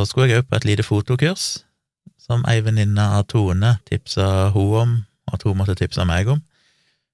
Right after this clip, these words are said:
Og det falt i smak, og det var rett og slett et, eh, kurs i makrofotografering i Oslo Reptilpark. Det var vel Japan Foto som arrangerte det.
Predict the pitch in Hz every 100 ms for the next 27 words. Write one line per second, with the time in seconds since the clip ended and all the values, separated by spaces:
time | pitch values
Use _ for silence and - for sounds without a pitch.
0 | - 117 123 123 127 127 147 139 120 117
1 | 113 - 107 - 104 101 - 104 95 95
2 | 92 87 _ _ _ _ _ - 117 -
3 | 107 101 92 147 - 113 101 101 - 104
4 | 95 90 90 85 - 87 - - 92 127
5 | - - 101 110 101 - - 90 135 123
6 | - - - - _ _ _ _ _ _
7 | _ _ _ - - 76 85 - 82 87
8 | 92 101 - 95 95 90 92 85 95 -